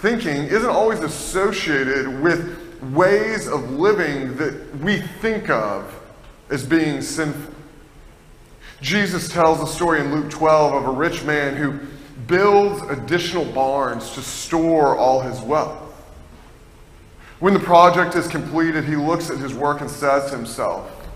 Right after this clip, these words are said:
"Soul, you have ample goods laid up for many years. Relax,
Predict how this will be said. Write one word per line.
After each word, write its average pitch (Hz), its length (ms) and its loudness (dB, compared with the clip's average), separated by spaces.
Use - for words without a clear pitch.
"Soul, - 1080 0
you 196 280 0
have 165 500 4
ample 160 380 0
goods 170 480 0
laid 156 180 2
up - 140 -2
for 127 100 -8
many 143 320 -2
years. 147 480 0
Relax, 127 720 2